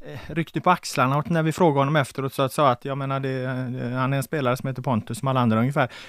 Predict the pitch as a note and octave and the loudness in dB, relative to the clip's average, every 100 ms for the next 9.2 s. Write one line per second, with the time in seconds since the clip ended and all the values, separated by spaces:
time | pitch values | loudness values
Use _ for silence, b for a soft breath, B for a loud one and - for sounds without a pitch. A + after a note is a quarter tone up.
0 | B - E3+ A#2 C3 F#3 G3+ F#3 F#3 D3+ | B 2 4 4 4 2 4 4 4 2
1 | G3+ E3+ - C#3+ D3 C#3 D3+ C#3 D3 D#3 | 0 -2 -4 -6 -6 -4 -2 0 -2 -2
2 | C#3+ C#3+ - - D3+ - G#2 A2 F3 E3 | -4 -4 -4 -6 -6 -6 -4 -2 -2 -2
3 | D3 D3+ D#3 D#3+ D3 - C#3+ D3 C#3+ C3+ | -2 -2 0 0 0 -2 -4 0 2 4
4 | B2+ A#2 C#3+ - A#2 A2 D3 B B B | 4 2 -2 -2 -2 0 0 B B B
5 | - C#3 C3 C#3+ C3 B2 C#3 A#2+ B2 C#3 | 2 4 4 2 -2 0 2 4 2 0
6 | C3+ C3 C3 C#3+ B2+ A#2+ B2 B2 B2+ C3 | -2 -2 2 4 4 2 -2 -4 -4 -2
7 | B2 B2 C#3+ C3 A2+ B2+ A2+ B2 B2 C3 | -2 0 0 0 0 -2 -4 -4 -2 2
8 | C#3 A2 A#2+ A#2+ B2 B2 B2 A2 C#3 C#3+ | 2 2 0 0 2 2 2 0 -4 -2
9 | D3 | -2